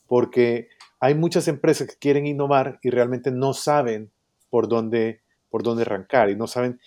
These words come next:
y, y, y puede confundirse con tanto que estamos escuchando ahorita acerca del tema de innovación y que todos tenemos que innovar, y tenemos que ser innovadores ahora después del covid y demás, que se puede prestar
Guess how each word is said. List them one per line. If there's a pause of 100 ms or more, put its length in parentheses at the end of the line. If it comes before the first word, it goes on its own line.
(280)
y,
y,
y
puede
confundirse
con (140)
tanto
que
estamos
escuchando
ahorita
acerca
del
tema
de
innovación
y
que
todos
tenemos
que
innovar,
y
tenemos
que
ser
innovadores
ahora
después
del
covid
y
demás, (640)
que
se
puede
prestar